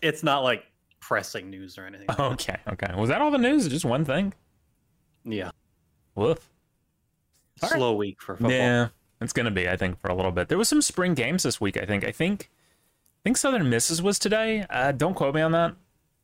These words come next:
Speaker 2: 'cause I'm not really certain. I think I saw it on Twitter yesterday. Uh, I can't say anything about it 'cause I don't, I don't really keep up with spring games. Like, spring games, like, aren't that interesting to me. Like,
Speaker 1: Yeah.
Speaker 2: who cares? Like, it's just, it's just a scrimmage game. So,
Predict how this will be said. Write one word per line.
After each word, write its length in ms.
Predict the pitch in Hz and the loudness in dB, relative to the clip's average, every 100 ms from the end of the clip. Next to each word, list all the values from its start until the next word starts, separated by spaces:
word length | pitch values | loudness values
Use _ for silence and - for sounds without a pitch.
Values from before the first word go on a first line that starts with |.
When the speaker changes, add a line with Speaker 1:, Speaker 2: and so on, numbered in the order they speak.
| _ _ | _ _
Speaker 2:
'cause 140 | 113 | -2
I'm 80 | 120 | 0
not 100 | 131 | 2
really 160 | 123 113 | 2 2
certain. 360 | - 113 113 | 2 2 0
I 160 | 107 98 | -2 -4
think 340 | - - 127 | -4 -2 0
I 80 | 151 | 2
saw 180 | 139 147 | 2 2
it 60 | 143 | 2
on 120 | 143 | 0
Twitter 260 | - 147 | 0 2
yesterday. 500 | 143 143 151 147 151 151 _ _ _ _ _ _ _ _ _ _ - - _ _ _ | 2 0 0 0 0 -4 _ _ _ _ _ _ _ _ _ _ -20 -20 _ _ _
Uh, 380 | 104 95 95 92 | -4 -2 0 0
I 60 | 101 | -2
can't 240 | - 107 | -2 -2
say 100 | 98 | 0
anything 260 | 107 98 95 | 2 2 2
about 300 | 92 95 92 | 0 -2 -4
it 80 | 92 | -4
'cause 160 | 98 | -4
I 60 | 101 | -2
don't, 160 | 113 202 | 0 0
I 40 | |
don't 100 | 254 | 2
really 160 | 110 95 | 0 0
keep 160 | 95 | -2
up 80 | - | -2
with 100 | - | -4
spring 280 | - 50 50 | -6 -6 -6
games. 260 | 50 - | -6 -6
Like, 160 | - - | -8 -8
spring 260 | - 220 277 | -4 -2 0
games, 240 | 196 110 | 0 0
like, 140 | 104 | -2
aren't 220 | 92 92 101 | -2 -2 0
that 140 | 92 | -2
interesting 360 | 95 - 113 113 | -2 -4 -4 0
to 60 | |
me. 280 | 120 120 127 - _ _ _ _ - | 0 -2 -4 -12 _ _ _ _ -4
Like, 400 | 92 90 - - _ - | -2 -2 -8 -20 _ -16
Speaker 1:
Yeah. 180 | 107 95 - _ _ | -10 -10 -10 _ _
Speaker 2:
who 140 | - 110 | -6 -4
cares? 640 | 98 95 98 101 - - - | -2 0 0 -2 -4 -8 -4
Like, 160 | 101 | -2
it's 100 | 101 | 0
just, 140 | 147 139 | 0 0
it's 140 | 117 | 0
just 160 | 135 101 | 0 -2
a 40 | |
scrimmage 380 | - 92 87 - | -2 -4 -6 -6
game. 260 | 87 85 | -8 -8
So, 220 | 87 92 | -8 -8